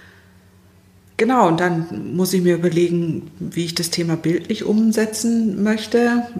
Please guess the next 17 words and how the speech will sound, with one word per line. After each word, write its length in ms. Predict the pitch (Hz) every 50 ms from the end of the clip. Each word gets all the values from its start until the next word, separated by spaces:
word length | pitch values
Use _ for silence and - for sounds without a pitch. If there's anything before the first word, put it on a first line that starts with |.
| - -
Wenn's, 520 | 180 175 175 165 165 - - - - - -
äh, 200 | - - 151 151
was 200 | 156 151 160 -
ist, 200 | 160 160 - - -
was 160 | 160 156 -
man 100 | 175 151
eventuell 420 | 151 156 147 139 - - - -
mit 160 | 156 156 156 160
einem 180 | 160 156 156
Kooperationspartner 1040 | - - 160 156 - 165 160 156 - 165 190 190 - - - 190 190 190 202 196 -
umsetzen 500 | - 185 190 190 185 190 185 - - 202 190
kann, 400 | - 190 185 185 185 190 190 - - - - - - - - -
dann 140 | 165 175 180
heißt 200 | - 160 160 -
es 100 | 160 -
natürlich 480 | 170 165 - 175 170 165 165 165 -
auch 240 | - 160 - -